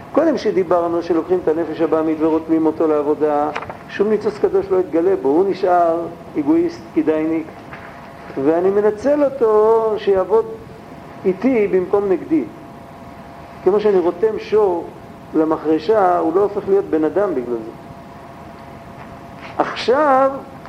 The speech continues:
אנחנו מגלים בו את ה-, את האדם. עכשיו שהיה לך פטנט, לתפוס את השור, להפוך אותו לבן אדם. ולהפוך את ה-,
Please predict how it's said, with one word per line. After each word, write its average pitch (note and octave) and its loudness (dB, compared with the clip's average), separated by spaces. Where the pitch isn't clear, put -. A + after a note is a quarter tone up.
אנחנו F#3 4
מגלים F#3+ 2
בו G3 4
את F3+ -2
ה-, D#3+ 2
את D#3+ -2
האדם. D3+ 0
עכשיו F#3+ 0
שהיה F3 2
לך E3+ -2
פטנט, F#3 0
לתפוס - 0
את - -4
השור, G#3+ 2
להפוך F#3 0
אותו F3+ 0
לבן D3+ 2
אדם. B2+ 0
ולהפוך D#3+ 0
את G3 -2
ה-, E3 2